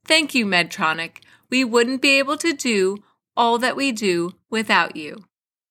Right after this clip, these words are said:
Our featured article is once again Evolving Safety Challenges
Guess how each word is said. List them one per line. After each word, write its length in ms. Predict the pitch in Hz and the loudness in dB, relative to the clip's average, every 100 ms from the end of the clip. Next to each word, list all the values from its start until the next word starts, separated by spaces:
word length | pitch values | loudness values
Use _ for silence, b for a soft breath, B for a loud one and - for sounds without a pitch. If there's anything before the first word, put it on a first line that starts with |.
| _ _ _ _ _ - | _ _ _ _ _ -4
Our 340 | 302 339 403 392 | 0 0 0 -2
featured 560 | - 285 285 311 285 - | 2 2 2 0 0 2
article 500 | 190 180 175 147 147 - | 2 2 -2 -12 -8 -2
is 200 | 233 220 | -2 2
once 320 | 247 269 269 | 2 2 -2
again 460 | 247 175 165 160 b b b - | 0 0 -2 -10 b b b 0
Evolving 600 | 262 233 254 277 349 359 | 2 4 2 2 0 -2
Safety 480 | - 247 240 - 277 | 0 0 2 0 0
Challenges 760 | - 220 180 175 175 170 175 | 2 0 0 -2 -2 -4 -4